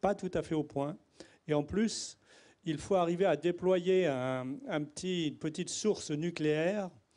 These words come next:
qui est chaude, euh, parce qu'elle dégage beaucoup de chaleur, à l'intérieur du ballon, à,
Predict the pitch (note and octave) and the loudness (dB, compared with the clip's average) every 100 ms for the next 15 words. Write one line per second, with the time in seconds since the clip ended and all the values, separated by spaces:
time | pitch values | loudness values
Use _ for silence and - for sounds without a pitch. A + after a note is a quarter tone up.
0 | - _ _ D#3 C#3 - E3+ G#3 C3 - | -20 _ _ 0 0 2 2 2 0 -10
1 | _ _ _ _ - _ _ _ - D3 | _ _ _ _ -20 _ _ _ -8 -6
2 | B2+ C3+ - C#3+ C#3 C3 C3 C#3+ A#2+ C3 | -4 -4 -2 -2 -2 -2 0 0 -2 -8
3 | C3 - C#3 F3+ - D#3+ F3+ F#3+ F#3+ E3+ | -6 -2 0 -2 -2 0 0 2 2 4
4 | E3+ E3 D3 C#3 C#3 E3+ G3+ G#3 - - | 2 2 0 0 2 0 -2 -4 -12 -20
5 | - - F#3+ E3+ | -16 -6 -2 0